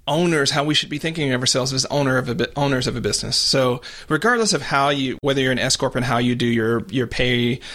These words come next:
or your wages versus dividends, but, like, there's a part of the value that you create from doing the work in the business. In the earlier stages of your journey,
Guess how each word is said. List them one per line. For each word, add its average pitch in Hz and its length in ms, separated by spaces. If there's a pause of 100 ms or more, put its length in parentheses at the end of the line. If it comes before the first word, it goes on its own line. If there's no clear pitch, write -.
(120)
or 123 180
your 120 180
wages 123 360
versus 113 420
dividends, 139 560
but, 135 160
like, 120 340 (360)
there's 143 440
a 143 100
part 180 300
of 214 60
the 220 100
value 131 380
that 127 220
you 123 60
create 113 480 (760)
from 127 400 (800)
doing 147 320
the 147 100
work 123 260
in 113 120
the 113 80
business. - 440 (1700)
In 147 160
the 139 200
earlier 196 360
stages 156 420
of 135 120
your 120 100
journey, 123 540